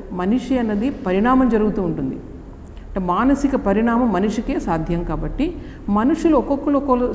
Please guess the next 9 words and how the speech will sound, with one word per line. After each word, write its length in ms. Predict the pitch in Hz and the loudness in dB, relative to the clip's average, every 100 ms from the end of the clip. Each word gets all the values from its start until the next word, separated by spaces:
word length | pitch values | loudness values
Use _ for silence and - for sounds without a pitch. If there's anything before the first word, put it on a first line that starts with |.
| - | -2
రీతిలో 320 | 233 247 277 | 0 2 2
ఉంటారు. 340 | 220 180 143 - - - - - - - - | 2 -2 -4 -8 -12 -14 -14 -16 -16 -12 -4
ఒకే 340 | 196 196 294 311 | -2 2 4 6
వస్తువు 540 | 269 - - 277 302 - | 4 2 2 2 2 0
అందరినీ 480 | 226 233 262 262 277 | 2 4 4 6 4
ఒకే 380 | 202 196 240 240 | 4 0 0 0
విధంగా 320 | 233 233 220 | 2 2 2
ఆకర్షించలే-, 760 | 190 208 - 202 190 175 - 170 | -2 -4 -4 -2 -2 -4 -4 -2
ఆకర్షించలేకపోవచ్చు. 1200 | 196 233 - 208 190 170 - 131 - - - | 0 -2 -2 -2 0 -2 -4 -8 -8 -12 -14